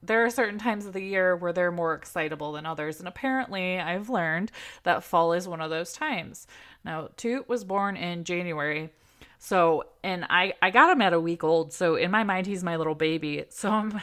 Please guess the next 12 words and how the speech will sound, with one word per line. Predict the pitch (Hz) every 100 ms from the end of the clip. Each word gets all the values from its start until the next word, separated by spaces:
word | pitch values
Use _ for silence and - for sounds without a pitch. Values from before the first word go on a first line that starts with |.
| -
kind | - 202 220
of | 226
struggling, | - 190 196 185 185 175 165 170 - - - _
uh, | - 170 160 147 -
with | - 185 175 -
his | 185 165
cuteness | - 202 196 175 175 180 - - - _ _ _
'cause | - 180
he's | 185
still | - - 185 190
so | 190 196 190
young, | 196 185 170